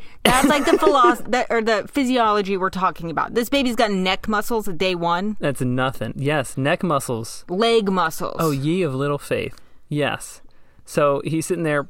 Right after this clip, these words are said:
Speaker 1: praising, praising the Lord, and his uncle's like, "You, sir, are gonna be an amazing priest."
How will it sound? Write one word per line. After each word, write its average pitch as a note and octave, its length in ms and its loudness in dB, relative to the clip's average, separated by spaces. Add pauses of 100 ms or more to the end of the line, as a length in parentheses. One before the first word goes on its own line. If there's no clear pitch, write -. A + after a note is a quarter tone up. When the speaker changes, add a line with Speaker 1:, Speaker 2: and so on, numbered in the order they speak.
(180)
Speaker 1:
praising, C3+ 540 -2 (580)
praising F#3 340 2
the F3+ 100 2
Lord, A#2+ 440 0 (320)
and B2 560 0 (960)
his C#3+ 220 -2
uncle's C3+ 280 0
like, A#2+ 380 0 (260)
"You, D#3 320 0
sir, A#2 420 0
are C3 120 0
gonna B2+ 220 0
be A#2 400 -2 (440)
an C#3 80 0
amazing B2 380 -2
priest." - 400 -12